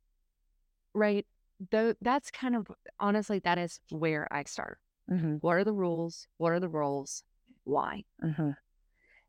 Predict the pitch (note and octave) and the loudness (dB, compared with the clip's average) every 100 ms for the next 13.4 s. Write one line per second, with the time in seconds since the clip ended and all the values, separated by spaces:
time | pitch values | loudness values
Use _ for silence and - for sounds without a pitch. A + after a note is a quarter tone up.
0 | _ G#3 G3 F3+ E3+ E3+ F3 - - _ | _ 2 4 4 2 0 -4 -8 -20 _
1 | _ _ _ E3 A3 C4 C#4 C4 - _ | _ _ _ 2 2 2 0 -2 -6 _
2 | F3+ G#3 G#3 C#3+ D#3+ - - F#3 - G3+ | -2 2 0 0 -4 -10 -2 0 0 -2
3 | G3+ G#3 _ - E3 E3 D3 - - E3 | -2 -4 _ -6 -2 2 2 0 -2 -4
4 | - D#3+ D3+ E3 F3 F#3 F#3 E3+ F3 D#3+ | 0 0 0 -2 -4 0 0 0 2 2
5 | D#3+ D3+ D3 D3+ - _ _ _ _ _ | 2 -2 -4 -6 -14 _ _ _ _ _
6 | _ - C3+ C3 - - - - - D4 | _ -6 -4 -4 -8 -12 -12 -2 2 4
7 | C#4+ - B3+ B3 B3+ C4 C4 - - B3 | 4 2 2 4 4 2 0 -6 -2 0
8 | A#3+ B3+ B3+ - A3+ - A3+ A#3 - A3+ | 2 4 2 0 -4 0 2 2 0 -2
9 | G#3 F#3 E3 E3 E3 E3 D3 - - _ | 0 0 0 0 -2 -2 -2 -4 -12 _
10 | _ _ _ _ _ _ F3 D#3 E3 F3+ | _ _ _ _ _ _ -6 -2 2 2
11 | F3 F3+ E3+ F3+ F3+ - - F3+ D3+ - | 2 0 0 -2 -4 -8 -6 -6 -6 -12
12 | - _ D3+ - - F#3 - F3 - E3+ | -20 _ -8 -6 -2 -2 0 -6 -2 -2
13 | E3+ D#3+ D#3+ | 0 -2 -4